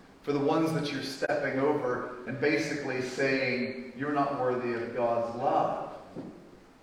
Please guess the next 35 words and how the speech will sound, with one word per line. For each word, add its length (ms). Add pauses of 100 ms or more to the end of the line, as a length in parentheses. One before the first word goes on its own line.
(380)
It'd 120
be 60
better 280
for 80
that 320
one 160
to 40
have 280
a 80
millstone 760
tied 220
around 240
their 80
neck. 280
Those 240
millstones, 540
if 140
you've 220 (260)
never 240
seen 240
the 300
picture, 340
are 380 (200)
big, 300
giant, 800
hundred 760
pounds, 800 (360)
probably 280
a 40
few 120
hundred 300
pound 280
stones 560 (320)
that 340
donkeys, 880